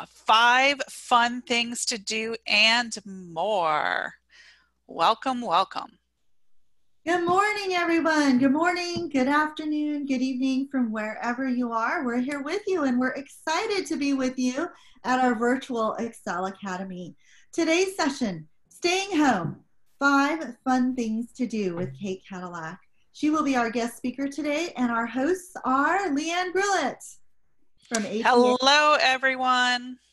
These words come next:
Speaker 2: Charlotte Cushman from Perkins Texas School for the Blind and Paths to Literacy.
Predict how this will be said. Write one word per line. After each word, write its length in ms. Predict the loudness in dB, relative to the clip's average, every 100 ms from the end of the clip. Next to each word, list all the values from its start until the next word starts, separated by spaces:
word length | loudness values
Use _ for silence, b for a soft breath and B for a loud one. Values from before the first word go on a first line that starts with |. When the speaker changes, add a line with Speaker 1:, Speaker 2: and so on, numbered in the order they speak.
| _ _ _ _ _ _ _
Speaker 2:
Charlotte 480 | -4 2 4 2 0
Cushman 380 | 0 0 -2 -4 -4 -8 -16 -20 -20 -6
from 220 | -4 -4
Perkins 600 | -4 -4 -4 -6 -6 -10
Texas 360 | -8 -8 -8 -18
School 180 | -12 -12
for 140 | -10
the 40 | -8
Blind 380 | -4 -2 -4
and 160 | -6 -8
Paths 360 | -8 -10 -10 -12
to 120 | -10
Literacy. 600 | -8 -8 -10 -12 -14 -14